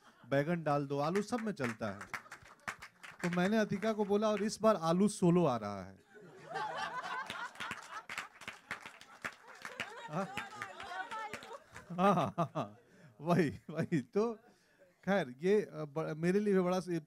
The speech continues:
सौभाग्य की बात था कि <laughs> दम आलू में हम भी बने हुए हैं, जीरे। तो मेरा बड़ा छोटा सा किरदार है इस फिल्म में। but हाँ, मैंने अब तक ऐसा किरदार नहीं किया है। बहुत छोटा है, जब मैं पहली बार पढ़ा था, मुश्किल से मेरा रोल तीन, साढ़े तीन पन्नों का है।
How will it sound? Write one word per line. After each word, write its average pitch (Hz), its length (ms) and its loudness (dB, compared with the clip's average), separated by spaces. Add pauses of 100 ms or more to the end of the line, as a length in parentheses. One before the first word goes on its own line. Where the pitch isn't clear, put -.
सौभाग्य 160 440 0
की 180 80 0
बात 147 300 0
था 160 80 6
कि 160 140 2
<laughs> - 400 -4
दम 156 280 -2
आलू 156 220 4
में 160 100 -2
हम 135 140 0
भी 160 80 2
बने 143 220 0
हुए 139 200 0
हैं, 131 80 -4
जीरे। 135 240 -4 (1000)
तो 175 60 -14
मेरा 214 180 0
बड़ा 202 160 0
छोटा 185 360 -4
सा 170 120 -2
किरदार 123 380 -4
है 123 80 -4
इस 113 120 -10
फिल्म 107 220 -10
में। 120 240 -12 (880)
but 165 140 2
हाँ, 139 240 -2
मैंने 160 220 -2
अब 185 160 -2
तक 180 140 -4
ऐसा 147 200 -4
किरदार 135 360 -8
नहीं 113 280 -6
किया 101 260 -10
है। 110 220 -16 (380)
बहुत 196 240 4
छोटा 170 280 -2
है, 196 80 0
जब 185 100 -2
मैं 185 120 -4
पहली 165 260 0
बार 202 120 0
पढ़ा 180 240 -2
था, 202 120 -4
मुश्किल 185 380 -4
से 226 120 -4
मेरा 214 160 -2
रोल 208 200 0
तीन, 202 380 -8
साढ़े 165 260 -6
तीन 170 220 -8
पन्नों 143 340 -4
का 110 120 -12
है। 101 200 -16